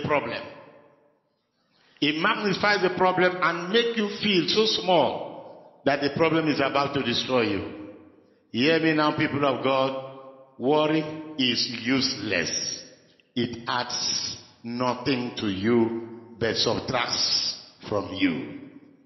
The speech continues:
I was reading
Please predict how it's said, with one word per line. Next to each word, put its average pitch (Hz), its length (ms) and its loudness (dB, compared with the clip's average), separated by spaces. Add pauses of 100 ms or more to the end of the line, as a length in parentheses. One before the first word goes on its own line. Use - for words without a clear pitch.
(3500)
I 135 120 2
was 151 280 4
reading 208 540 0